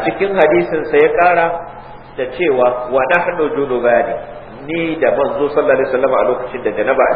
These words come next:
jikinmu. Haka nan Hafsa bintu Abdurrahman, ita ma ta ji wannan hadisin daga Aisha, Allah ya kara mata yarda. Aisha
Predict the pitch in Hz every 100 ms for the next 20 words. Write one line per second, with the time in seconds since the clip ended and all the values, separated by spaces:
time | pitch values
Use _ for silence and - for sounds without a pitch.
0 | - - 101 - - - - - - -
1 | - - - - - - - - - -
2 | - - 147 - 180 170 175 220 - -
3 | 160 160 - - - 127 120 110 127 143
4 | - - - - - - 156 160 160 160
5 | 151 160 156 156 156 160 127 110 135 143
6 | 131 120 104 - 120 120 120 117 113 110
7 | 104 104 110 98 104 98 87 - 127 -
8 | - - - - - - - - - -
9 | - - - -